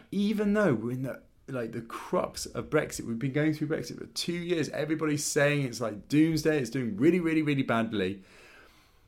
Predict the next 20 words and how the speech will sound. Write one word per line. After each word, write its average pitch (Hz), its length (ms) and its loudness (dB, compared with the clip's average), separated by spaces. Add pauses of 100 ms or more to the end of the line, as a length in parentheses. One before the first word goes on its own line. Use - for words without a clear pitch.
(420)
Average 117 640 -2
price 90 540 -4
of - 120 -20
properties 82 520 -10
in 85 200 -12
the 80 60 -12
top - 380 -12
twenty 95 240 -8
cities - 440 -10
are - 60 -18
still 80 640 -6 (420)
going 76 420 -6 (160)
up. 190 340 -2 (880)
Okay, 123 220 -2
they're 123 160 0
still 143 420 2
<laughs> 139 180 2
going 139 220 6
up. 156 300 2 (1120)
Now, 165 680 2